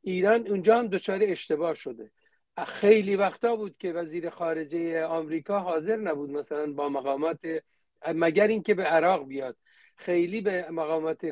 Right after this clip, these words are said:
کردستان عراق نزدیک نمیشد، در صورت که به دلیل این اتفاقی که افتاد در داووس، آنتونی بلینکن با مسرور بارزانی نخست وزیر اونجا صحبت کرد، حالا کوتاه هم بود،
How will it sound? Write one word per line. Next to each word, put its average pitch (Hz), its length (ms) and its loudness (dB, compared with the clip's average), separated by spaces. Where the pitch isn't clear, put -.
کردستان 147 480 -2
عراق 170 280 2
نزدیک 156 380 0
نمیشد، 156 420 0
در 143 140 0
صورت 175 320 -2
که 185 180 2
به 170 100 6
دلیل 190 340 4
این 175 140 6
اتفاقی 156 500 2
که - 120 -4
افتاد 160 600 2
در 160 120 4
داووس، 165 600 0
آنتونی 165 300 6
بلینکن 165 520 8
با 151 220 2
مسرور 151 460 -4
بارزانی 151 600 0
نخست 151 420 4
وزیر 151 340 4
اونجا 151 320 0
صحبت 143 540 -4
کرد، 151 320 -2
حالا 151 260 0
کوتاه 165 360 0
هم 151 180 -6
بود، 151 220 -8